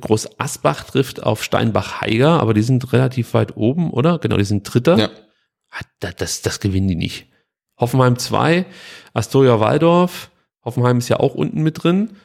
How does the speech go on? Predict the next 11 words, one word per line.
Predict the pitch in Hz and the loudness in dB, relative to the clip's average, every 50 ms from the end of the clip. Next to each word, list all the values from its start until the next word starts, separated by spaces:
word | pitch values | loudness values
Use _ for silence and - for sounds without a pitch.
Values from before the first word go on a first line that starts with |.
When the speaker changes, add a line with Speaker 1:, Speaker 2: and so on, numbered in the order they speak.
| _ _ _ _ _ _ | _ _ _ _ _ _
Speaker 1:
Ähm, | - 131 127 131 135 131 135 135 135 - | 0 2 2 4 2 2 2 0 0 0
und | - 131 131 | -2 -2 -2
was | 135 123 - | -2 0 0
haben | 135 131 | 2 2
wir | 127 | 2
sonst | 123 139 165 175 - - | 2 2 0 -2 -2 0
noch? | 160 160 160 160 - - - - - | 2 2 2 2 0 -2 -8 -10 -8
Rot-Weiß | 123 117 120 120 147 160 - - 139 131 127 - | -8 -4 2 2 2 2 4 2 0 0 0 -2
Koblenz | - - 165 180 180 180 170 165 165 156 - - | 0 2 2 2 4 2 0 2 0 -2 -4 -4
gegen | 143 139 139 131 127 123 | -4 -2 0 2 2 2
Mainz | 120 107 104 110 131 143 156 143 - - - - - - | 2 0 0 0 0 0 0 0 -2 -4 -8 -10 -10 -12